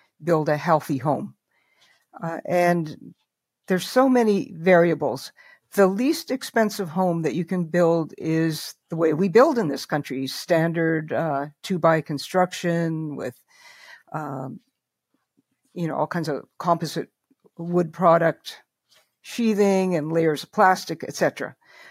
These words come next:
So anything up from there is gonna be, um, more expensive. Uh, some things cost nothing. How much more does it cost to detach a garage?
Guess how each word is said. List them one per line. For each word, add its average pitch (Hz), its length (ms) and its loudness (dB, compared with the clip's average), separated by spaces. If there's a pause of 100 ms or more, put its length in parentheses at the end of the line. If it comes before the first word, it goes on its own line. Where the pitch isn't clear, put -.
So 180 440 2
anything 214 680 -2
up - 240 -2
from 202 260 -4
there 160 460 0 (340)
is 160 280 -4
gonna 170 260 -2
be, 156 460 -2
um, 156 480 -10 (1040)
more 165 260 2
expensive. - 540 -8 (880)
Uh, 156 220 -6
some 294 300 0
things 240 280 0
cost 233 320 2
nothing. 233 460 0 (380)
How 196 140 -2
much 220 240 0
more 214 180 2
does 190 160 0
it - 120 -4
cost 190 340 0
to 165 160 -6
detach 165 580 0
a 165 60 -4
garage? 143 600 -2